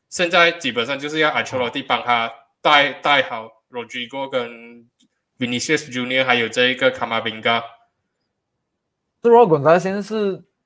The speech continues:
Speaker 2: 他是 Real Castilla 的那个教练是吗？
Speaker 1: 我们对。
Speaker 2: 啊，是，是，是，是，是，还蛮有可能的，因为其实 Real Madrid 自从子-，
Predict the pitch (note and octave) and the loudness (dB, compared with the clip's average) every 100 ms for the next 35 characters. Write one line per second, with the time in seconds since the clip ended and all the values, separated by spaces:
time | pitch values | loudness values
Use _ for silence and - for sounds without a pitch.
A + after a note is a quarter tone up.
0 | _ - D#3+ F3+ F#3 F3+ E3 _ - E3 | _ -6 -4 0 0 0 -8 _ 2 2
1 | D#3+ B2+ C#3 C#3+ D3 C3+ C3 C3 C3 B2+ | 2 -2 0 6 6 6 4 2 0 -2
2 | B2 G#2 F#2 _ _ _ _ _ - B2 | -6 -8 -12 _ _ _ _ _ 0 0
3 | A#2+ - _ _ - G#2 - A#2+ G2+ - | 0 -10 _ _ -14 -14 -12 -12 -12 -12
4 | A2+ G#2+ G2+ - G2+ - A2 _ _ _ | -12 -12 -14 -16 -16 -16 -18 _ _ _
5 | _ - F3 G#3 G#3 D3 C#3+ A#2+ C3 C#3 | _ -2 2 4 4 2 0 0 -2 -4
6 | G3 B3+ D#3+ D3 D#3 D#3 D#3 - _ _ | -2 -2 -4 -8 -6 -6 -8 -12 _ _
7 | _ _ _ - F#3 D3+ C#3 E3+ E3+ D#3+ | _ _ _ 0 2 2 0 -2 -2 -6
8 | C3+ B2 | -6 -10